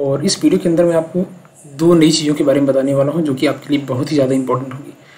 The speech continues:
जैसा कि आपको पता है, आपने channel ज़रूर visit किया होगा कि ये जो channel है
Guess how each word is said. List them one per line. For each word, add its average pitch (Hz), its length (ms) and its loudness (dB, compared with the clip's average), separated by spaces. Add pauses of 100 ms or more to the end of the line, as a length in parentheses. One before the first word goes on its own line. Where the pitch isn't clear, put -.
(220)
जैसा 135 260 0
कि 175 100 2
आपको 170 200 -2
पता 156 200 -4
है, 156 100 0
आपने 160 220 0
channel 151 280 0
ज़रूर 151 240 0
visit 143 320 -4
किया 147 120 0
होगा 143 180 -4
कि 156 160 -4
ये 143 60 0
जो 143 120 -4
channel 151 300 0
है 185 180 -4